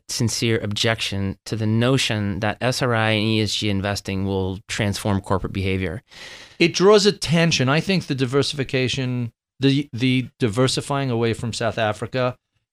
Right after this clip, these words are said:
Speaker 2: it created a whole lot of awareness and a whole lot of media coverage. How much it actually influenced the government of South Africa, uh, really a
Speaker 1: It's a
Speaker 2: guess.
Speaker 1: tou-, it's a tough correlation.
Speaker 2: So, so let me bring you back to the issue about diversification and, and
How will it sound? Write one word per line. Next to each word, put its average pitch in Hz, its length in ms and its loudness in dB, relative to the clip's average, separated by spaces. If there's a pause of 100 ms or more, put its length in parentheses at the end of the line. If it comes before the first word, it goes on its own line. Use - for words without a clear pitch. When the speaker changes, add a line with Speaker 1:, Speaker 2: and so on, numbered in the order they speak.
(120)
Speaker 2:
it 180 200 4
created 151 420 0
a 110 80 0
whole 127 240 -2
lot 127 180 0
of 117 80 -6
awareness 98 500 -2
and 98 80 -2
a 87 60 -4
whole 98 160 -4
lot 95 180 -4
of 87 180 -8 (120)
media 156 420 2
coverage. 95 640 -4 (520)
How 139 140 -4
much 156 220 -2
it 135 80 0
actually 123 380 -2
influenced 110 800 -4
the 101 240 -6
government 104 400 -4
of 98 60 -6
South 92 260 -6
Africa, 90 680 -8 (220)
uh, - 480 -14
really 143 360 0
a 117 160 0
Speaker 1:
It's 110 100 -2
a 139 40 6
Speaker 2:
guess. 165 180 6
Speaker 1:
tou-, - 80 0
it's - 100 0
a 160 40 -4
tough 180 200 0
correlation. 117 520 2
Speaker 2:
So, 202 320 6
so 196 160 2
let 240 120 4
me 330 120 2
bring 214 240 2
you 190 80 0
back 160 320 0
to 160 100 -2
the 135 160 0
issue 131 220 0
about 113 300 0
diversification 110 1000 -2
and, 98 220 -4
and 98 560 -4